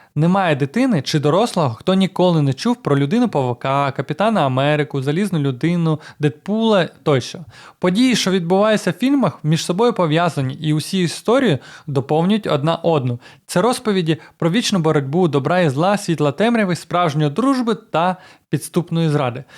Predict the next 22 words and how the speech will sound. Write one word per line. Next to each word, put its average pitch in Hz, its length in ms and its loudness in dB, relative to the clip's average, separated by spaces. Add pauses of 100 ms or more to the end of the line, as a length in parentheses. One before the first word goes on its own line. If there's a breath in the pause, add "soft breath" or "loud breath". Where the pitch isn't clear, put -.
(220 loud breath)
Сьогодні 254 340 2
Марвел 226 360 2
не 185 100 2
просто 185 400 -2
творець 151 360 0
сучасної 147 460 -2
комікс-культури, 139 840 -2
а 151 100 -4
цілий 240 320 -2
фантастичний 160 720 -4
всесвіт 208 460 -2 (240 loud breath)
вражаючих 147 520 -2
масштабів. 131 440 -6 (240 soft breath)
А 160 80 -4
з - 60 -8
чого 262 220 0
все 202 200 -2
починалося? 160 760 -2
Яким 160 520 0 (100)
був 143 200 -2
шлях 151 360 -4
компанії 151 580 -2